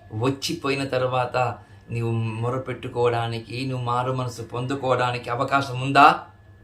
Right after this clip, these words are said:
చెప్పండి, అవకాశం ఉందా అంటే లేదు కదా. మరి అవకాశం లేనప్పుడు ఇప్పుడు ఆ రోజు చెప్పిన అపొస్తలులందరూ, "ఒకప్పుడు మేము ఆయన ఉన్నప్పుడు మాకు విలువ తెలియదు, ఆయన పోయిన తర్వాత మాకు విలువ తెలిసింది."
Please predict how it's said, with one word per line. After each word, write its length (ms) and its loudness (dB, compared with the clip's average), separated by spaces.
చెప్పండి, 360 2
అవకాశం 480 10
ఉందా 420 8
అంటే 380 -6
లేదు 320 4
కదా. 200 0
మరి 100 2
అవకాశం 560 4
లేనప్పుడు 720 2
ఇప్పుడు 500 6
ఆ 140 12
రోజు 280 8
చెప్పిన 340 2
అపొస్తలులందరూ, 1000 6
"ఒకప్పుడు 380 6
మేము 160 6
ఆయన 80 6
ఉన్నప్పుడు 480 4
మాకు 220 8
విలువ 240 6
తెలియదు, 380 10
ఆయన 160 8
పోయిన 300 -2
తర్వాత 180 -2
మాకు 220 2
విలువ 220 0
తెలిసింది." 520 -2